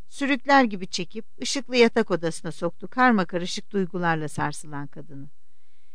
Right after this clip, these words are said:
Yarı belinden yukarısı çıplak Nermin,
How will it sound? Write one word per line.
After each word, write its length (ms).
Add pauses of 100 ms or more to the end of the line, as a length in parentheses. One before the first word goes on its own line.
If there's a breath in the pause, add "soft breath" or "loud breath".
(200)
Yarı 300
belinden 420
yukarısı 560
çıplak 480
Nermin, 460